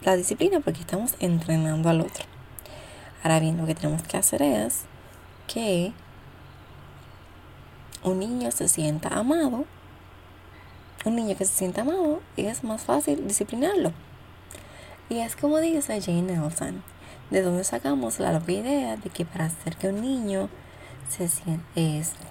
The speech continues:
ah, se comporte bien, tenemos que hacerlo sentir mal primero?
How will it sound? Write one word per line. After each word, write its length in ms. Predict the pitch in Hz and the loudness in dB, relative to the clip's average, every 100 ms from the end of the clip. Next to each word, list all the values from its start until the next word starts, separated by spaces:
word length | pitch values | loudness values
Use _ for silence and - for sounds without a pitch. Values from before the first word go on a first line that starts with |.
| - - | -18 -6
ah, 160 | - 269 | -2 -2
se 120 | - | 0
comporte 440 | 170 165 156 165 | 0 0 -2 -2
bien, 360 | 170 294 277 240 - - - | 0 0 0 -2 -8 -16 -2
tenemos 280 | 165 147 - | 2 2 0
que 120 | 160 | 0
hacerlo 280 | 165 - 302 | 2 4 2
sentir 300 | 214 170 156 | 2 2 2
mal 160 | 143 | 0
primero? 520 | - 262 269 165 165 | 0 0 2 2 0